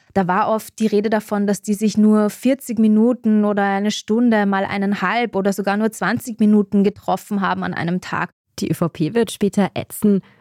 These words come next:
Speaker 2: in vier Wochen Verhandlungen sei Kickl nur etwa sieben Stunden am Verhandlungstisch gesessen. Das ist natürlich nicht viel Zeit, um Kompromisse zu finden. Nach dem vermeintlichen ersten Win der Verhandler mit dem Budget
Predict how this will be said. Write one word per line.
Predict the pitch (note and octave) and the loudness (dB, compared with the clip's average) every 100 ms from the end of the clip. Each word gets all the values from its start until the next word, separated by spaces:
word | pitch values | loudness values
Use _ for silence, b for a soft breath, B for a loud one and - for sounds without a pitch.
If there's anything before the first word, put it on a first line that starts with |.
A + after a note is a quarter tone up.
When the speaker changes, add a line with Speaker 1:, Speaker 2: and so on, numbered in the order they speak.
| b | b
Speaker 2:
in | - G#3+ | -2 -2
vier | - G#3 C4 | -2 -2 0
Wochen | F#3 G3+ G#3+ | -2 -2 -2
Verhandlungen | - F3+ F3 F3+ E3 D#3+ D#3+ | 0 -2 0 0 2 0 0
sei | F3+ | -4
Kickl | - A3 - G3 | -4 -8 -2 2
nur | F#3+ | 2
etwa | F3+ - F#3+ | 0 0 -2
sieben | - - A3 A3 | 0 -4 -2 -4
Stunden | - G3 - F3+ | 0 -2 0 0
am | D#3 | 0
Verhandlungstisch | D#3 E3+ E3+ F#3+ D3 - C#3+ | 2 2 2 0 -2 -4 -6
gesessen. | - E3+ D#3 - - _ b b b b - | -6 -6 -8 -10 -16 _ b b b b -4
Das | D3 | -4
ist | - - | -2 -6
natürlich | D3 E3 D#3+ | 0 0 2
nicht | F3 F3+ - | 2 0 0
viel | F#3+ D3+ | -2 -2
Zeit, | - C#3 D3 | -4 -6 -4
um | D#3+ D3 | -2 0
Kompromisse | E3+ D3+ D#3+ F#3 F#3 | -2 0 2 2 0
zu | - | -6
finden. | C#3+ C3+ C3 - - _ _ - | -6 -6 -6 -8 -12 _ _ 0
Nach | G3+ | 0
dem | - G3+ G3 | 2 2 2
vermeintlichen | - F3+ D#3 F3+ G#3 G#3+ - F#3+ - | 2 4 4 0 -2 -2 2 2 2
ersten | E3 E3 - E3+ D3 | -2 -4 2 2 4
Win | D#3 A#3 | 2 2
der | B3 | 0
Verhandler | G3 F#3+ F#3 F3+ F#3 | 0 0 2 2 2
mit | F3 E3 | 2 2
dem | D#3 | 0
Budget | D#3 - D3+ B3 | -2 0 -2 -2